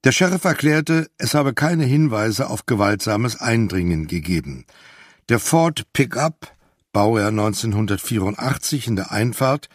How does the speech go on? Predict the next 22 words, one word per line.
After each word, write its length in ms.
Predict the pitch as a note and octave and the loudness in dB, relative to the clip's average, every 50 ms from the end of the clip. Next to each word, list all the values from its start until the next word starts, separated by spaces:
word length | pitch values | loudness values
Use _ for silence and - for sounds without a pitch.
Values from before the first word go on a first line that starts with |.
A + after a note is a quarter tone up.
| - - _ _ _ _ _ _ | -20 -20 _ _ _ _ _ _
habe 580 | - A#2 A#2 A#2 A#2+ A#2 A#2+ C3 C3+ C#3+ C#3 C3+ | 2 4 6 6 6 4 2 0 0 0 -4 -2
dem 240 | A#2 A#2 A#2 A#2 G#2 | 0 2 2 2 2
Verstorbenen 720 | - B2+ B2+ - - - C#3+ B2+ A2 F2 F2+ F2+ F2+ F2+ | 0 0 0 0 2 4 4 4 4 2 0 -2 -2 0
gehört, 440 | G#2 G2+ G2 A2 A#2+ B2 A#2+ - - - - - - - _ _ _ _ _ | 0 0 2 2 2 0 -2 -4 -10 -20 -20 -20 -20 -20 _ _ _ _ _
einem 280 | - B2+ B2+ C3+ C3 A2 | 0 2 4 4 4 4
gewissen 480 | C3 B2 C3 D#3 C#3+ - D3+ E3 D#3+ | 2 4 4 2 2 2 0 0 0
Son 500 | B2 - - - C3+ A#2+ A#2+ B2 B2+ - - | 0 -2 0 0 0 0 0 -2 -4 -6 -6
Rasco. 600 | - B2 A2 G#2+ G2 - - - - D2+ - - _ _ _ _ _ _ _ _ _ _ _ _ _ _ _ _ _ _ _ _ _ _ | -2 0 2 2 2 0 -2 -6 -10 -12 -14 -14 _ _ _ _ _ _ _ _ _ _ _ _ _ _ _ _ _ _ _ _ _ _
Das 200 | - B2 A2+ - | -2 -2 0 2
zweite 380 | - - D#3+ F#3 F#3 - D3+ A2 | 4 6 6 6 4 2 0 0
Foto, 540 | - - G2+ G2+ G#2 - C3 C3+ C#3+ D#3 | 2 4 4 4 4 4 4 4 6 4
Beweisstück 640 | C#3+ - C3 B2 G#2 G#2 G2+ G2 - - - F#2+ - | 4 2 2 4 4 4 4 2 0 -2 -4 -2 0
Nummer 260 | - G#2 F#2+ F#2+ G2 | 2 2 2 2 0
zwei, 480 | - - - A2+ A2+ A2+ B2+ D3 D#3+ - - _ _ | 0 0 0 2 2 2 2 -2 -4 -6 -10 _ _
zeigte 440 | - - - A#2 A2 G#2 - - A2 | -4 2 2 2 2 2 0 -4 -4
die 160 | F2+ G#2 G#2 | -2 -2 -2
Frau 500 | F#2 - G#2+ G2+ G#2 G#2+ A#2 B2 C#3 C3 - _ _ _ _ _ _ _ - | -2 0 2 4 4 4 4 4 0 -2 -8 _ _ _ _ _ _ _ 2
rücklings 600 | G2 A#2 C3 A#2 - A#2+ C3 C3+ C#3 B2+ - - | 4 4 4 4 2 0 0 0 0 -2 -4 -6
auf 180 | - - - | -8 -6 -2
dem 200 | - G#2+ F2+ E2 | 0 0 2 2
Bett 220 | - A2+ G#2 - - | 2 0 0 0 0
liegend, 480 | G#2 G#2 G#2 G#2 G#2+ A#2 A#2 A#2 - | -2 -2 0 0 0 -2 -2 -4 -8